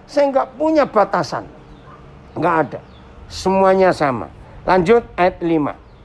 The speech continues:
Nah, ini loh yang kita harus akui sepanjang hari, sepanjang umur hidup kita. Lihat. Sesungguhnya. Apa? Nah, penting. Stop dulu, stop dulu.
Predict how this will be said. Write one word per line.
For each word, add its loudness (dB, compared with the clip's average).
Nah, 2
ini 4
loh 0
yang 0
kita 0
harus -8
akui -2
sepanjang -4
hari, 0
sepanjang -2
umur 0
hidup -4
kita. -4
Lihat. 2
Sesungguhnya. 0
Apa? 0
Nah, 2
penting. 0
Stop -4
dulu, 2
stop -2
dulu. -2